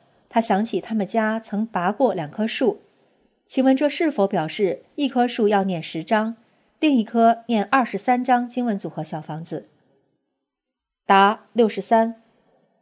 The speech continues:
拔树念经文组合小房子是必然的，但是梦中有果实，如果是新鲜的就是好事。他说是很好的，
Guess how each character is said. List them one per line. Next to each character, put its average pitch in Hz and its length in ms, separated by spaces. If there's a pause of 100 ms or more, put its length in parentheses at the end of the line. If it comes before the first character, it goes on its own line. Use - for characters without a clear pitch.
(160)
拔 214 200
树 302 400
念 233 180
经 285 160
文 269 120
组 208 120
合 190 160
小 180 180
房 165 240
子 202 120
是 185 280
必 226 160
然 165 260
的， 170 220 (560)
但 277 160
是 254 180
梦 285 200
中 302 180
有 254 180
果 175 240
实， 175 420 (340)
如 220 120
果 202 140
是 190 240
新 285 240
鲜 285 240
的 196 180
就 240 160
是 208 120
好 160 260
事。 - 340 (520)
他 220 120
说 220 160
是 202 140
很 170 220
好 175 240
的， 156 220